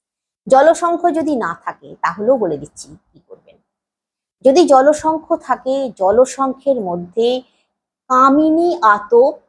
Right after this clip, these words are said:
এক মুঠো জলশঙ্খের মধ্যে দিয়ে দেবেন, আর ওই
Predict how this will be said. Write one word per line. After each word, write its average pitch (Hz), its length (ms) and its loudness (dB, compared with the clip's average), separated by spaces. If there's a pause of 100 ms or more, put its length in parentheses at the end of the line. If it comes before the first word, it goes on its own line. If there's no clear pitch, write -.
(160)
এক 185 260 0
মুঠো 185 380 -10 (1200)
জলশঙ্খের 202 640 0
মধ্যে 214 380 -2
দিয়ে 147 260 -10
দেবেন, 135 300 -20 (960)
আর 180 260 -4 (260)
ওই 262 200 -4